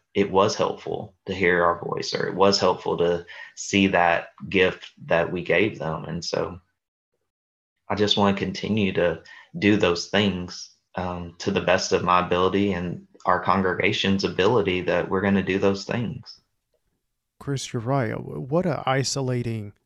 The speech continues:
Speaker 2: time it has been for, for us as,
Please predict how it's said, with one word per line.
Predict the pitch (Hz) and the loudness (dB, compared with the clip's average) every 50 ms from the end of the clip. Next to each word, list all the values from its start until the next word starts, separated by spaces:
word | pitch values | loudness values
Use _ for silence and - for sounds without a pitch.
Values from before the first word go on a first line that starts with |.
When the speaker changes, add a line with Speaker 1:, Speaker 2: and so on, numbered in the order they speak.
| _ _ _ - | _ _ _ -18
Speaker 2:
time | - - 127 127 131 131 123 113 | -10 -4 -2 0 0 0 0 -2
it | 104 110 110 | -4 -8 -8
has | - 113 107 104 | -8 -8 -8 -8
been | - - 120 117 120 117 | -6 -4 -4 -2 -2 -4
for, | - _ - - 117 113 113 110 110 104 104 - _ _ _ _ _ _ _ _ _ _ _ _ _ | -6 _ -10 -8 -6 -6 -6 -6 -6 -8 -10 -14 _ _ _ _ _ _ _ _ _ _ _ _ _
for | _ _ - - 110 117 | _ _ -10 -6 -2 -2
us | 117 123 120 - - | 0 0 -2 -2 -4
as, | 117 107 98 - | -4 -6 -6 -8